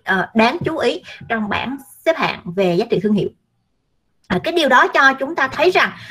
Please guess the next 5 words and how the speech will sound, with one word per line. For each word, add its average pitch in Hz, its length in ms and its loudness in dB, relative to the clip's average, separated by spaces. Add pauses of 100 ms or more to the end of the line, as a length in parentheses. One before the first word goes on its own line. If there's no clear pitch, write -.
(200)
là 214 320 0 (500)
không 370 280 0
phải 220 400 2 (140)
là 262 200 0 (100)
cứ, 427 220 4